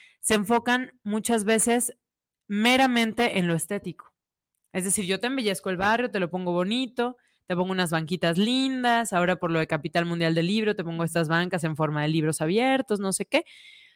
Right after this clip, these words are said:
Pero la parte de generar esa cohesión social, de ir tejiendo redes, relaciones, que realmente la gente se apropie y sienta su identidad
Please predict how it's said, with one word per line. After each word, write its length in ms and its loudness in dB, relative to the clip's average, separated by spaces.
Pero 320 8
la 220 4
parte 640 4
de 680 4
generar 840 6
esa 220 -2
cohesión 360 2
social, 680 4
de 100 0
ir 340 0
tejiendo 480 0
redes, 520 4
relaciones, 920 2
que 100 -4
realmente 400 2
la 100 2
gente 220 -2
se 140 -2
apropie 560 2
y 80 2
sienta 320 -4
su 140 -2
identidad 840 0